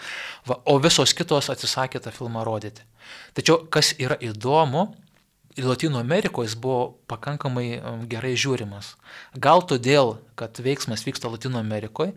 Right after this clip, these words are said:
gal todėl, kad kalbama apie prekybą žmonėmis iš Lotynų Amerikos į Jungtines Amerikos valstijas,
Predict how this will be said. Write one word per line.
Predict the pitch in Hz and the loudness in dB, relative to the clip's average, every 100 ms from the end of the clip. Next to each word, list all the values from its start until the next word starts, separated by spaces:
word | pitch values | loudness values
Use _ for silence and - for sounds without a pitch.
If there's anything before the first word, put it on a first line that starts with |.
| - - - | -12 -18 -10
gal | 131 135 147 | 0 6 6
todėl, | 156 127 139 143 | 4 0 0 0
kad | 127 - | -4 -4
kalbama | 139 131 123 120 | -4 -2 -4 -4
apie | 120 | -6
prekybą | 110 120 113 - 147 127 117 | -6 -6 -6 -6 -4 -4 -4
žmonėmis | 117 117 120 127 - | -4 -4 -4 -4 -4
iš | - - 127 | -2 -2 -2
Lotynų | 117 - 147 127 | -4 0 0 0
Amerikos | 117 120 131 117 113 104 - - | -2 0 0 0 -4 -6 -6 -6
į | 117 113 110 | -8 -4 -4
Jungtines | 107 104 120 123 - | -6 -6 -6 -4 -2
Amerikos | 120 120 117 110 - | -2 -2 -4 -6 -6
valstijas, | 110 - 120 131 190 | -6 -6 -2 0 0